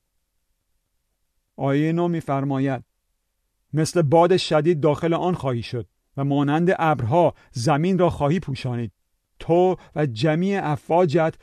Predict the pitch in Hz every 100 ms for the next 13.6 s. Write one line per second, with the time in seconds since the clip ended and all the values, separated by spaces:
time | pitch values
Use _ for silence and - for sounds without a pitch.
0 | - 151 123 143 131 139 147 123 120 -
1 | 120 - _ _ _ _ _ _ _ _
2 | _ _ _ _ _ _ _ _ - 156
3 | 151 156 170 196 214 127 - _ _ _
4 | _ - 165 220 202 180 196 160 165 -
5 | 160 156 185 143 151 135 151 151 127 123
6 | 117 127 120 120 110 _ _ _ _ _
7 | _ _ _ _ _ _ _ _ _ 147
8 | 139 143 - 165 175 160 147 170 151 143
9 | 123 156 127 _ _ _ _ - 170 196
10 | 196 180 156 - 160 185 - _ _ _
11 | - 165 156 190 214 208 233 226 - 196
12 | - - 175 156 180 180 170 208 156 170
13 | 147 - 180 185 208